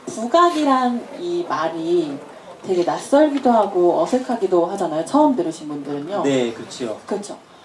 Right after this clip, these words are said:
Speaker 1: 그래서 이런 부분들이 어떻게, 어, 어떤 뜻을 가지고 있고 그리고 어떤 비전을 가지고 우리가, 어, 함께 교회에서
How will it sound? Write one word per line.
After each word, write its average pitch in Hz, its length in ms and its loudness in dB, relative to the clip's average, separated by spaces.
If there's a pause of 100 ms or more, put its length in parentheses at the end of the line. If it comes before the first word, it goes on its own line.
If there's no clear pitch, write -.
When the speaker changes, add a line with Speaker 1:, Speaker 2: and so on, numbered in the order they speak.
(200)
Speaker 1:
그래서 220 260 -4
이런 269 480 2
부분들이 208 680 -4 (100)
어떻게, 208 1000 -2 (260)
어, 165 100 -2
어떤 320 320 0
뜻을 240 260 -4
가지고 165 340 -6
있고 - 340 -4 (120)
그리고 185 300 2
어떤 269 420 4
비전을 233 380 0
가지고 170 680 2
우리가, 156 360 -2 (640)
어, 151 360 0
함께 262 300 -2
교회에서 165 760 2